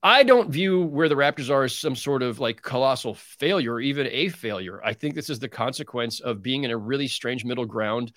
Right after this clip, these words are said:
that was partially foisted upon you. Um, Kawhi, you know, Kawhi leaving is foisted upon you.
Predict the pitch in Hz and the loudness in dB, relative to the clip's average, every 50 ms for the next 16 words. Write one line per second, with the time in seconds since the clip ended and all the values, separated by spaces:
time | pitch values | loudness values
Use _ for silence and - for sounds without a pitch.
0 | _ _ - 139 127 - 123 117 - - - 127 135 - - 120 110 107 - - | _ _ 0 0 0 0 0 -6 -6 -4 -2 0 0 0 -2 -4 -6 -6 -6 -6
1 | 113 117 113 - 110 104 - - 165 185 175 123 104 95 95 98 110 - _ _ | -6 -6 -6 -8 -12 -12 -8 -4 -4 -2 -2 -2 -4 -6 -6 -10 -12 -14 _ _
2 | _ _ _ _ - 135 135 127 120 113 113 113 113 110 - _ _ _ - - | _ _ _ _ -2 2 4 4 4 2 0 -2 -6 -8 -12 _ _ _ -6 -2
3 | 135 120 135 - 156 135 98 92 - 147 139 147 160 156 160 156 160 139 - 156 | 0 2 2 2 0 0 -2 -2 0 4 6 6 6 6 4 0 0 -2 -2 -2
4 | 143 139 - 139 113 135 131 127 127 127 127 | -2 -2 -4 -4 -2 -2 0 0 0 -2 -6